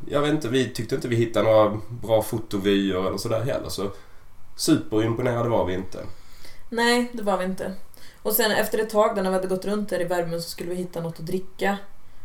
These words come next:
Speaker 2: Och gick in på något litet ställe som, jag kommer inte ihåg om det var stängt eller om de inte hade det vi ville ha. Eller, det var i alla, bo-, var i alla fall en tjomme där inne som, eh, blev ju eld och lågor när vi kom och visade sig, visade oss bort till sin brors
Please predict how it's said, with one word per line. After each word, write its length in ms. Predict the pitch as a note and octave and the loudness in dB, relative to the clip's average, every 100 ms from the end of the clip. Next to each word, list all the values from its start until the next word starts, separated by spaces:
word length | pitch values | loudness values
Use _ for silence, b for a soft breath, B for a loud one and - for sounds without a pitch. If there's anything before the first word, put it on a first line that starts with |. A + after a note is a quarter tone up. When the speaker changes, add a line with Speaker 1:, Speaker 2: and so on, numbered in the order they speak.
| - | -4
Speaker 2:
Och 100 | F#3+ | 0
gick 240 | G3 G3 | 0 0
in 300 | E3+ D#3+ D#3+ - | 0 0 -4 -4
på 80 | E3+ | -4
något 380 | E3+ E3+ - - | -4 -6 -8 -8
litet 300 | - E3 D#3+ | -4 -4 -4
ställe 460 | - F3+ D#3+ - E3 | -4 -2 -2 -4 -6
som, 240 | - E3+ | -8 -6
jag 120 | F#3+ | -6
kommer 120 | G#3 | -6
inte 100 | C4 | -6
ihåg 40 | G3 | -4
om 60 | |
det 80 | E3+ | -4
var 80 | G#3+ | -6
stängt 500 | A#3+ - - C4 D#4 | -8 -8 -8 -8 -8
eller 100 | F#3 | -8
om 120 | F#3 | -6
de 40 | A3 | -6
inte 120 | A#3+ | -6
hade 340 | - G#3 - - | -8 -8 -8 -8
det 60 | |
vi 120 | C#4 | -6
ville 220 | A#3+ G#3 G3+ | -6 -6 -6
ha. 360 | - G3 G#3+ | -6 -8 -6
Eller, 140 | A#3+ G#3+ B B B | -8 -8 B B B
det 120 | A#3+ | 10
var 180 | B3 G#3+ | 12 10
i 40 | |
alla, 180 | G#3+ A3+ | 8 4
bo-, 240 | G#3 B3+ B3 | 2 0 2
var 180 | A3+ G#3+ | 2 2
i 20 | |
alla 100 | A#3+ | 2
fall 160 | A3 | 2
en 80 | F#3 | 0
tjomme 260 | F#3 G3+ E3+ | 0 -2 2
där 140 | E3+ | 0
inne 260 | E3+ E3 D#3 | 0 -2 -4
som, 360 | E3 E3+ D#3+ E3 B B B | -2 -2 -2 -6 B B B
eh, 220 | - E3+ - - - - - - - | -4 -2 -2 -6 -10 -12 -12 -12 -10
blev 180 | - G3 | -2 2
ju 60 | F#3 | 6
eld 220 | F#3 E3 | 4 4
och 60 | F3 | 4
lågor 300 | F#3 E3+ F#3+ | 4 4 2
när 100 | G3 | 2
vi 120 | F3 | 0
kom 260 | F3 E3 D#3+ | -2 -2 2
och 260 | E3 E3 | 0 0
visade 460 | E3+ E3 E3 D#3 E3 | -2 -2 -2 0 -2
sig, 320 | - E3+ - | -2 -4 -2
visade 400 | F#3 F3+ E3 E3+ | -2 0 0 2
oss 260 | F3 E3 - | 0 -2 -6
bort 220 | D#3+ - | -6 -6
till 100 | E3+ | -8
sin 300 | E3 D#3+ D#3+ | -4 -4 -2
brors 340 | D#3+ D#3 D#3 | -4 -6 -8